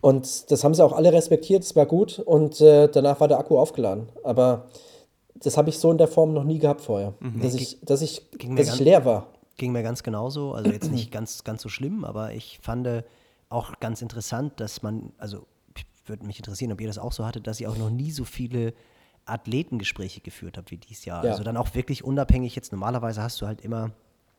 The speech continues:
Speaker 3: diese klassischen Rhythmen von irgendwie, weiß ich nicht, sechs bis acht Wochen, wo du dann halt irgendwie in eine andere, äh, kurz vorm Trainingslager oder dann halt kurz vor den Wettkämpfen und dann natürlich kurz vor dem Saisonhöhepunkt. Und dieses Jahr war's halt einfach so häufig,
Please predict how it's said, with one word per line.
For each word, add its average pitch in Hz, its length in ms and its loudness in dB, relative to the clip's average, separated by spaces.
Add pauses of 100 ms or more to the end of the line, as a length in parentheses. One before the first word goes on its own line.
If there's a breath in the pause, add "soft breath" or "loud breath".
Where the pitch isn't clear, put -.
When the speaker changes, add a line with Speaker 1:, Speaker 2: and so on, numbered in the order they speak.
(400)
Speaker 3:
diese 113 120 -12
klassischen 110 600 -8
Rhythmen 113 380 -8
von 110 240 -8
irgendwie, 107 380 -10
weiß 113 180 -6
ich 117 60 -4
nicht, 104 140 -8
sechs - 200 -14
bis - 140 -10
acht - 300 -10
Wochen, 113 380 -8
wo 107 120 -12
du 110 80 -12
dann 110 180 -8
halt 107 120 -8
irgendwie 110 260 -10
in 98 100 -10
eine 95 60 -12
andere, 117 260 -10 (720 soft breath)
äh, 117 240 -8
kurz - 220 0
vorm 117 140 -4
Trainingslager 107 720 -8
oder 110 160 -8
dann 113 100 -6
halt 113 140 -4
kurz - 180 -6
vor - 80 -10
den 107 140 -8
Wettkämpfen 113 440 -8
und 101 140 -8
dann - 80 -4
natürlich 120 480 -4
kurz 117 220 -6
vor - 120 -12
dem 104 140 -10
Saisonhöhepunkt. 110 840 -8 (360 soft breath)
Und 107 200 -8
dieses 139 160 -6
Jahr 117 100 0
war's 110 160 -4
halt 101 100 -8
einfach 110 280 -10
so 143 260 -10
häufig, - 440 -10